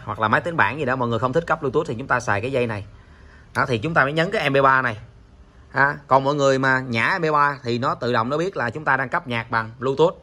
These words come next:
Đó là cái điểm thứ hai. À, rồi cái điểm thứ ba các bạn lưu ý nè. Các bạn phải biết cảm, các bạn phải biết cân nha, có nghĩa là các bạn phải biết cân nhạc với lại cái tiếng hát của mình. Thì Hữu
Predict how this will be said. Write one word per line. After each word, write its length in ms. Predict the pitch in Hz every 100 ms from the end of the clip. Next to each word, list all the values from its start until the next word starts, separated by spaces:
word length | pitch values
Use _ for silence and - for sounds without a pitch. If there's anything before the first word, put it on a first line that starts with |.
| - - - - - - - - - -
Đó 120 | 151
là 80 | 190
cái 140 | - 147
điểm 100 | 165
thứ 100 | 196
hai. 280 | 170 147 - - - - - - - - - - - -
À, 360 | 131 139 127
rồi 160 | 123 135
cái 80 | 180
điểm 140 | 156
thứ 120 | 190 208
ba 200 | 160 151
các 120 | 185
bạn 120 | 143
lưu 120 | 151
ý 140 | 160 202
nè. 140 | 139 104 - - - - - - - -
Các 120 | 107
bạn 140 | 139 139
phải 120 | 156
biết 160 | 208
cảm, 220 | - 117 180 - - - -
các 160 | 208
bạn 160 | 131 131
phải 120 | 165
biết 240 | 196 -
cân 240 | - 190 180
nha, 180 | 180 156
có 120 | 196
nghĩa 160 | 165
là 80 | 165
các 180 | 139 190
bạn 180 | 131 131
phải 120 | 165
biết 200 | 202 208
cân 220 | 185 175
nhạc 240 | 156 123 117
với 120 | 185
lại 180 | 147 127 - _ _ _ _ _ _ _
cái 440 | - 151 165 220 220
tiếng 160 | 202 220
hát 180 | 220 226
của 80 | 196
mình. 200 | 147 101 - - _ _ -
Thì 240 | 165 160
Hữu 320 | 135 139 220